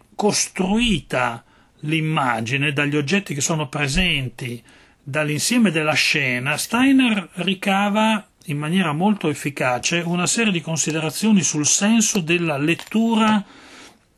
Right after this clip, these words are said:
ehm, nella prima modernità, siamo nel Settecento, ma diciamo, ehm, ancora più indietro.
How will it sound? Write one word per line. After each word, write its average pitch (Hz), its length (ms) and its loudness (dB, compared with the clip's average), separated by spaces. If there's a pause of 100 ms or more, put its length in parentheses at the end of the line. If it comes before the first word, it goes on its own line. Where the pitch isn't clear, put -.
ehm, 127 1700 -2 (440)
nella 127 600 -2 (560)
prima 156 320 -2
modernità, 127 880 -2 (200)
siamo 120 600 -6
nel 131 160 -8
Settecento, 123 840 -4
ma 202 400 0 (720)
diciamo, 190 800 2 (140)
ehm, 151 640 -2 (100)
ancora 208 400 0
più 175 140 -2
indietro. 143 720 -2